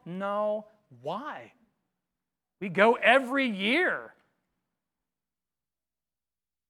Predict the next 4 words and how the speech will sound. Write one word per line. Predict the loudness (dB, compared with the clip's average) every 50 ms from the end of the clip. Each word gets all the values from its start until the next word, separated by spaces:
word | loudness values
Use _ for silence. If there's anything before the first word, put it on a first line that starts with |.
| _ _ _ _ _ _ _ _ _ _ _ _ _ _ _ _ _ _ _ _ _ _ -2
Are | 2
they | 2 4
gonna | 6 6 6 4
risk | 4 4 6 8 8 8 6 4 -2 -10 -12 -12 -14 -16